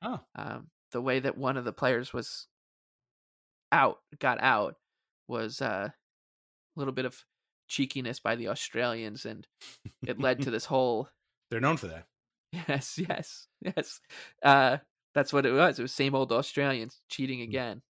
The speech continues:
Speaker 2: Um, and it led to this whole kerfuffle, war of words among media, and,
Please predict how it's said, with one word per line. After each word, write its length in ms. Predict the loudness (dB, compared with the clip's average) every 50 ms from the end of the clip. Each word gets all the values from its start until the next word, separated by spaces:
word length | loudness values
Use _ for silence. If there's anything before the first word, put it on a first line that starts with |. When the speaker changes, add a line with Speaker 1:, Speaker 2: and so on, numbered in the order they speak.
| _ -2
Speaker 2:
Um, 360 | 0 0 0 0 -2 -6 -10 _ _ _ _ _ _ _ _ -20 _ _ _ _ _
and 100 | -10 -8
it 80 | -6 -4
led 160 | -6 -6 -4
to 60 | -6
this 120 | -8 -6 -4
whole 220 | -4 -4 -4 -6 _
kerfuffle, 640 | -8 -8 -8 -2 0 0 0 2 0 -2 -2 -2 -4 -8 _ _ _ _ _ _ _ _ _ _ _ _ _ _ _ -10
war 260 | -2 0 2 2 2
of 100 | 0 0
words 340 | -2 -2 0 0 0 -2 -4
among 240 | -6 -6 -6 -4 -4
media, 420 | -2 -2 -2 -2 -2 -2 -2 -4 -6
and, 180 | -8 -12 -16